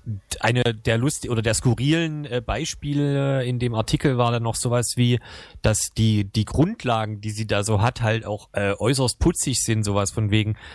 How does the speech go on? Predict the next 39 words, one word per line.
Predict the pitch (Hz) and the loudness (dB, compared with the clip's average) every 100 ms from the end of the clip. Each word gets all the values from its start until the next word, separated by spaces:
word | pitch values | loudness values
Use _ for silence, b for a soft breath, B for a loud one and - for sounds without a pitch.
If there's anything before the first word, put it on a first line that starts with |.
| B B B | B B B
warum | - 104 120 127 | 0 2 2 -2
sind | 120 117 | -2 -2
sie | 110 | 0
sich | 117 104 | -2 0
sicher, | 131 127 139 120 | 0 2 2 0
dass | 113 110 - - _ - - 117 | 0 -2 -2 -6 _ -20 -4 2
die, | 113 113 - _ | 2 2 -2 _
dass | - 107 - | 0 0 0
die | 117 | 0
Person | 117 107 104 127 151 | 2 4 4 2 2
ist? | 151 - | -2 -2
Und | 113 | -2
dann | 110 107 | 0 0
sowas | 110 107 - | 2 2 2
wie | 110 | 0
die | 104 98 | 0 0
Antwort | 107 - 107 104 | 0 0 0 2
wie, | 104 - B B B B B B _ | 0 0 B B B B B B _
äh, | - 95 98 98 | 0 2 2 -2
sieht | - 117 - | -4 -4 -4
so | 120 | -4
ähnlich | 107 113 107 - | -2 0 0 0
aus | 104 123 107 - | 0 0 0 -2
oder | 101 101 | -2 0
der | 107 101 | 2 0
ist | 104 - - | 0 -4 -4
gleich | - 104 117 - | 0 2 2 -2
groß | - 85 113 127 - - | -2 2 4 2 0 -4
oder, | 90 90 90 | -6 -2 -2
ne, | 85 92 85 | 0 -2 0
oder | 101 101 98 | 0 2 2
der | 101 92 | 2 2
hatte | 110 123 | 2 2
auch | 104 110 | 0 -2
eine | 113 | 0
Maske | 104 110 - 110 | 2 0 0 -2
auf | 95 95 87 | 2 0 -2
oder | 90 90 82 | -4 -2 0
sowas. | 82 85 - | 2 0 -2